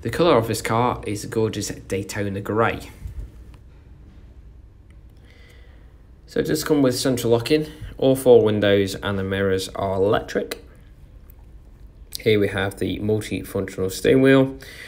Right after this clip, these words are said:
with the S-Line logo at the bottom. Using the buttons on the steering wheel, you can control what you see on the cockpit display. So whether it's information about your vehicle you require, you flick over to your media, which is currently on the radio.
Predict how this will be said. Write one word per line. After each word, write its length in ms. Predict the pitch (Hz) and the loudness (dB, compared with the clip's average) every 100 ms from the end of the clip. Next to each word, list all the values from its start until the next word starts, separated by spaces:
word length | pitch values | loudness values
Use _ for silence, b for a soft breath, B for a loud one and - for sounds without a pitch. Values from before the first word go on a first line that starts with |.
| B - | B -6
with 80 | 143 | 2
the 140 | 131 | 4
S-Line 520 | 92 101 - 92 98 | 4 0 -2 -2 -2
logo 300 | 95 95 95 - | -4 -4 -4 -4
at 80 | |
the 60 | - | -2
bottom. 560 | 107 131 139 135 135 - - B B B B | 2 2 2 0 0 -8 -20 B B B B
Using 380 | - 123 120 117 | 0 2 2 2
the 60 | 110 | 0
buttons 360 | 117 110 110 | 0 0 -2
on 280 | - 113 113 | -2 0 0
the 60 | 101 | 0
steering 300 | - 107 101 | -2 0 2
wheel, 200 | 98 101 | 0 0
you 100 | 92 | -4
can 340 | 104 98 95 | -4 -4 -4
control 580 | - 95 - - 98 92 | -6 -10 -6 -2 2 2
what 100 | - | 0
you 80 | - | -4
see 280 | - 95 90 | -6 -4 -4
on 120 | 101 | -6
the 80 | 101 | -6
cockpit 340 | - - - | -6 -6 -6
display. 560 | - - 135 127 135 B B B B | -6 2 6 6 2 B B B B
So 140 | - | 0
whether 160 | 127 101 | 4 4
it's 160 | 76 - | 2 -4
information 460 | - 95 90 - | -6 -6 -6 -4
about 160 | - 76 | -2 -2
your 100 | 123 | -2
vehicle 380 | - 113 110 107 | 0 2 2 2
you 80 | |
require, 580 | 104 110 - 131 160 190 - - - - - - - - - - - - B B B B B - | 2 0 2 4 4 0 -8 -20 -20 -20 -20 -20 -20 -20 -20 -20 -20 -20 B B B B B -14
you 80 | |
flick 240 | - 101 101 | -6 -4 0
over 260 | 104 98 | 2 2
to 160 | 98 - | -2 -2
your 80 | 98 | 0
media, 300 | 110 120 139 | 2 4 4
which 200 | 110 - | 2 -2
is 80 | - | -4
currently 300 | - 120 98 | 0 2 2
on 120 | 95 | -2
the 80 | 95 | 2
radio. 500 | 104 120 139 151 | 4 4 4 2